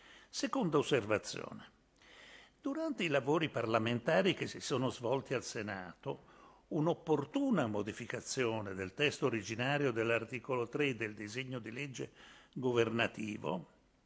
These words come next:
ha sottratto l'individuazione dei lep ai D P C M,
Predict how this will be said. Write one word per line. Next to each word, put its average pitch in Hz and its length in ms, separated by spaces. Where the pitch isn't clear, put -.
ha 185 100
sottratto 135 640
l'individuazione 156 1080
dei 139 200
lep 175 560
ai 170 260
D 147 140
P 156 120
C 147 380
M, 139 340